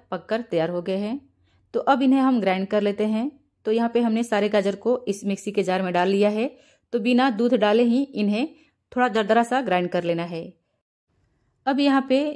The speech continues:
जो गाजर उबालने के लिए हमने दूध इस्तेमाल किया था कुकर में,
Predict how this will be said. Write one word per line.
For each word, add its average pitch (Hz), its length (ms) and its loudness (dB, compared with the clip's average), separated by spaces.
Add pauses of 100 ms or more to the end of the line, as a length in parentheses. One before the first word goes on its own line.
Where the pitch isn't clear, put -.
जो 220 180 2
गाजर 214 300 2
उबालने 202 480 0
के 220 100 -2
लिए 202 220 0
हमने 196 300 -2
दूध 196 200 -4
इस्तेमाल 185 400 -4
किया 180 260 -4
था 180 160 -8
कुकर 180 320 -8
में, 220 220 -8